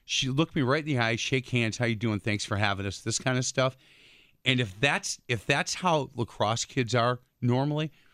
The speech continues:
how they're being taught to, to interact with adults and say thank you and look you in the eye, you guys done, you've done well.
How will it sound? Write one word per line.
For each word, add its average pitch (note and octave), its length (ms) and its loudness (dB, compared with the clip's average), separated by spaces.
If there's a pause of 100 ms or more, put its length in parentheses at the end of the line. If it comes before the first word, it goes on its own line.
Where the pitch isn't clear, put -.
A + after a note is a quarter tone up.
(180)
how C3 160 2
they're A#2+ 160 2
being A2 240 0
taught B2 380 0 (380)
to, A2+ 160 -2
to G#2+ 300 -2
interact A#2 540 0
with G#2+ 140 -4
adults G#2+ 480 0
and F#2+ 100 -6
say A2 220 -2
thank G#2+ 400 -2
you G2+ 80 -6
and G2 100 -4
look A2 220 -2
you G#2+ 100 2
in G2+ 60 2
the G2 120 4
eye, G2+ 220 0 (880)
you E3 60 2
guys D#3 140 0
done, A2+ 280 0 (300)
you've A2+ 240 -6
done D#3 220 2
well. B2 320 0